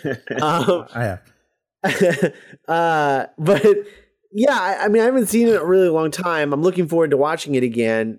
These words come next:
Speaker 2: before we start covering part three, but maybe there was an explanation there.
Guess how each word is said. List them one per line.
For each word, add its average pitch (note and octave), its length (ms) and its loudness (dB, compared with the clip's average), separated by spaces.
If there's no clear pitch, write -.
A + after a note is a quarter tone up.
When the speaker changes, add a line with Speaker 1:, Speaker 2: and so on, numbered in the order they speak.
Speaker 2:
before C3+ 240 0
we C#3 100 4
start C3+ 260 -2
covering B2 580 -2
part A#2+ 300 -4
three, D#3+ 300 0
but B2 380 0
maybe A3 240 4
there B3+ 120 4
was A3+ 120 2
an A3+ 60 2
explanation G#3 560 2
there. G3 400 0